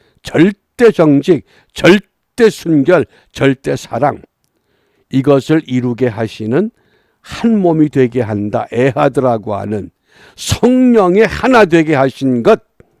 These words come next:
우리가 오늘도 성령의 역사를 기다리면서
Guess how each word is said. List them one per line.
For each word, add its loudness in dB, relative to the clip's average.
우리가 -6
오늘도 -4
성령의 -4
역사를 -8
기다리면서 -18